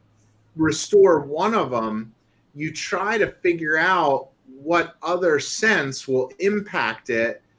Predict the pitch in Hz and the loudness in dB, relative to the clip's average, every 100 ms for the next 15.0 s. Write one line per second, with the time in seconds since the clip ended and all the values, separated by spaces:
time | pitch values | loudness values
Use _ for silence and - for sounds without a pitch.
0 | _ _ 143 139 156 160 151 143 - 165 | _ _ -6 -2 -2 -2 -4 -6 -4 0
1 | 170 165 143 - - 151 135 120 - 143 | 0 0 -2 -8 -10 -8 -8 -12 -6 -2
2 | 165 190 180 151 135 127 123 143 113 147 | 0 0 0 0 0 -4 -8 -10 -4 -2
3 | 143 123 101 92 _ _ _ - 139 147 | 0 -2 -4 -6 _ _ _ -10 -6 -2
4 | 151 160 226 220 240 190 165 165 156 151 | -2 0 -2 -2 -6 -4 -4 -4 -2 -4
5 | 139 139 - 208 214 196 196 - 175 147 | -6 -10 -10 -4 -4 0 -2 -2 -4 -4
6 | 135 - 160 156 151 139 135 - 131 120 | -6 -8 -6 -4 -4 -4 -4 -2 -2 -2
7 | - 127 113 185 202 127 117 117 _ _ | -6 -8 -2 0 2 2 2 -2 _ _
8 | _ _ _ - 143 147 139 - 170 156 | _ _ _ 0 2 2 0 -2 0 4
9 | 147 131 - _ _ - 120 117 - 131 | 4 2 -2 _ _ -12 -10 -10 -10 -8
10 | 139 165 175 160 151 147 143 139 139 131 | -2 2 2 2 0 0 -4 -2 0 2
11 | 123 113 - _ _ _ _ _ _ _ | 0 -2 -10 _ _ _ _ _ _ _
12 | _ _ _ 151 151 151 147 147 143 147 | _ _ _ -6 -4 0 0 0 -4 -8
13 | 135 127 120 120 - 135 123 143 147 131 | -6 -4 -4 -6 -6 -4 -2 0 2 0
14 | - 135 123 - 185 180 151 131 120 113 | -2 -2 -2 -2 -6 -6 -4 -4 -4 -6